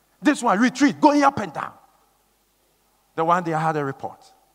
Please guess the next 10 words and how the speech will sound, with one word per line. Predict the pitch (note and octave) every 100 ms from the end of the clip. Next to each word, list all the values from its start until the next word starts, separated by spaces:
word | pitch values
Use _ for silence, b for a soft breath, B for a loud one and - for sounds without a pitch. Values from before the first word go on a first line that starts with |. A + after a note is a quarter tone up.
| _ _ _ _ _ _ _ _ _ _ _ _ _ _ -
I | D3
called, | - F3 C3
I |
said, | - F#3+
"Sister, | G3 - A3
this | G#3+
is |
what | G3 F#3
I've | F3
heard." | F3+ F3+